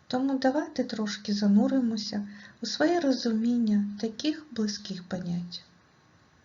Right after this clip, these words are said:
Нам відомо, а декому й очевидно, що наша свідомість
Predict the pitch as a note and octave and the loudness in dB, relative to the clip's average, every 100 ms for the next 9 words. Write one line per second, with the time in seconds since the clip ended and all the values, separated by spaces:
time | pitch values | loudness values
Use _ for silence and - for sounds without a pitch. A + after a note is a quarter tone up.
0 | _ _ _ _ - - - _ _ _ | _ _ _ _ -20 -20 -20 _ _ _
1 | _ _ _ _ _ _ _ _ _ - | _ _ _ _ _ _ _ _ _ -2
2 | A#3+ B3+ B3+ B3+ A#3 C#4 D#4+ C4+ G#3 - | 2 2 2 0 0 0 0 0 -2 -4
3 | - _ _ - A#3+ C#4+ E4 - G#3+ G#3 | -16 _ _ -8 -2 0 0 0 4 4
4 | F#3+ - G3+ G#3+ A#3+ A3 G#3+ G#3 - - | 4 -2 -6 -2 -2 0 -2 -2 -10 -20
5 | _ _ _ - A#3+ B3 C4+ C4+ B3 - | _ _ _ -4 -2 0 -2 -2 -4 -4
6 | A#3+ G#3+ D4 C#4+ G#3 - | -4 -2 -2 -2 -2 -4